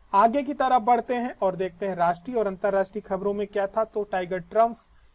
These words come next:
किन दो देशों के बीच होने वाले द्विपक्षीय युद्ध अभ्यास है? तो भारत और अमेरिका के बीच में है।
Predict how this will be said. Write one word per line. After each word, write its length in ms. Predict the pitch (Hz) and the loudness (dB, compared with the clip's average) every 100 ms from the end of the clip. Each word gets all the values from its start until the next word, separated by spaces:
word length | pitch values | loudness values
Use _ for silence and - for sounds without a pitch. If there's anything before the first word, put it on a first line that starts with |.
| _ | _
किन 180 | 294 302 | -6 -2
दो 120 | 254 | 0
देशों 300 | 233 226 233 | 0 -2 -2
के 140 | 220 214 | -4 -6
बीच 220 | 220 208 | -6 -10
होने 180 | 208 208 | -6 -2
वाले 220 | 202 202 | -2 -2
द्विपक्षीय 440 | 202 208 190 208 | -8 -8 -8 -8
युद्ध 120 | 190 | -6
अभ्यास 360 | 196 180 196 196 | -6 -4 -6 -6
है? 60 | 208 | -8
तो 120 | 185 | -10
भारत 360 | 151 156 165 - | -8 -6 -6 -8
और 140 | 175 170 | -10 -8
अमेरिका 360 | 165 170 196 226 | -8 -8 -2 -2
के 140 | 226 | -2
बीच 240 | 208 214 226 | -8 -10 -10
में 100 | 220 | -8
है। 200 | 208 | -6